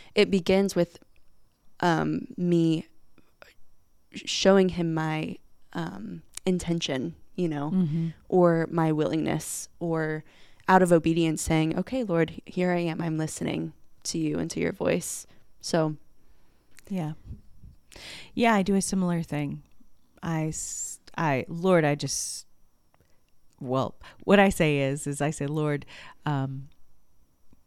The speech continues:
Speaker 2: what do you wanna tell me? What do you,
Speaker 1: Mm-hmm.
Speaker 2: what do you wanna say to me?" You know,
Speaker 1: Mm-hmm.
Speaker 2: "I'm open, I'm listening. Speak, Lord, your servant is listening," that kind of thing.
Speaker 1: Yeah.
Speaker 2: So.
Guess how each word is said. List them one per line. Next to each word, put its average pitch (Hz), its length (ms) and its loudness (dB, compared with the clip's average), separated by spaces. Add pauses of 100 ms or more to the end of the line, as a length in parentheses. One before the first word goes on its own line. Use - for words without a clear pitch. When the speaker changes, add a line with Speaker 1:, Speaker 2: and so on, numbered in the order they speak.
(120)
Speaker 2:
what 165 120 -2
do 170 60 -2
you 160 60 -2
wanna 151 200 -2
tell 147 240 -6
me? 151 320 -8 (140)
What 175 160 -2
do 175 60 4
you, 165 80 4
Speaker 1:
Mm-hmm. 160 100 -6
Speaker 2:
what 180 80 2
do 185 60 0
you 185 40 2
wanna 170 180 0
say 147 220 -6
to 165 160 -10
me?" 151 240 -4 (300)
You 156 80 -4
know, 180 160 2
Speaker 1:
Mm-hmm. 170 160 -4 (160)
Speaker 2:
"I'm 180 100 2
open, 156 420 0
I'm 180 120 0
listening. 151 480 -2 (240)
Speak, - 340 -8
Lord, 139 220 -2
your 143 80 -2
servant 143 340 -6
is 143 140 -10
listening," 143 400 -6
that - 160 -8
kind 160 120 -6
of 160 80 -4
thing. 160 300 -4
Speaker 1:
Yeah. 175 300 -4 (840)
Speaker 2:
So. 170 520 4